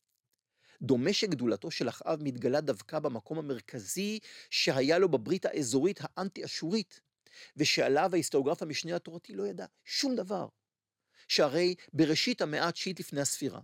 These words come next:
ואחרי מאתיים שנה שללא נוכחות של מעצמות בכל המרחב שבין הנילוס והפרת,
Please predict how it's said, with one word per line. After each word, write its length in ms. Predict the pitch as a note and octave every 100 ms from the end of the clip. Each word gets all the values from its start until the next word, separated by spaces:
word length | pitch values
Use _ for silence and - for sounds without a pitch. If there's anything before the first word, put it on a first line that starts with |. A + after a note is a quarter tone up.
| -
ואחרי 220 | D3 F#3
מאתיים 500 | F#3 F3 - G#3+ A3+
שנה 340 | G3+ F3+ F#3 F3+
שללא 460 | - D#3+ D3+ F3
נוכחות 440 | G3 - - - G#3
של 200 | E3+ E3+ - -
מעצמות 520 | D3 C#3+ - E3 F3+ E3
בכל 320 | D3+ G3+ G3+
המרחב 420 | F3 C#3+ - F3
שבין 300 | - - E3
הנילוס 400 | D#3 E3 F#3 -
והפרת, 540 | D3 C#3+ A2 A2+ -